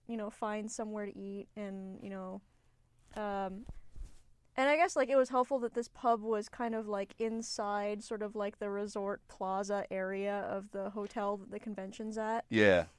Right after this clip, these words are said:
Speaker 1: So we ended up, we ended up at the same, <laughs> the s-, the same pub.
Speaker 2: Yeah.
Speaker 1: And, and,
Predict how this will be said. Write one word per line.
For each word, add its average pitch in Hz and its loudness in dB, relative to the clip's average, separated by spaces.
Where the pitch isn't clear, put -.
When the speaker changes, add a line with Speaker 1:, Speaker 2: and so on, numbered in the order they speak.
Speaker 1:
So 220 4
we 240 2
ended 214 0
up, 277 6
we 214 -4
ended 226 2
up 220 2
at 247 -6
the 247 -6
same, 214 0
<laughs> - -20
the 294 0
s-, 339 2
the 262 6
same 220 4
pub. 247 12
Speaker 2:
Yeah. 139 12
Speaker 1:
And, 262 6
and, 233 6